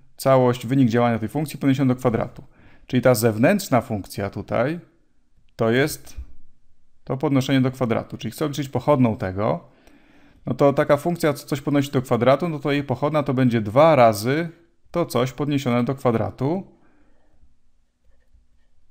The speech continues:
czyli jeden odjąć jedna dziesiąta razy t.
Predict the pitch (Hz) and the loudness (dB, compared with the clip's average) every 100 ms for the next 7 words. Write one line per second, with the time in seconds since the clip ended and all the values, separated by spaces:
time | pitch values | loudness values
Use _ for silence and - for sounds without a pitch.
0 | _ _ _ - 120 110 104 101 - _ | _ _ _ -10 -4 -2 -2 -6 -12 _
1 | _ _ _ _ _ _ _ - - 131 | _ _ _ _ _ _ _ -20 -2 2
2 | 127 117 117 123 120 107 117 113 110 104 | 2 2 -2 -2 -2 -2 -2 0 -2 -4
3 | - 110 143 | -2 0 0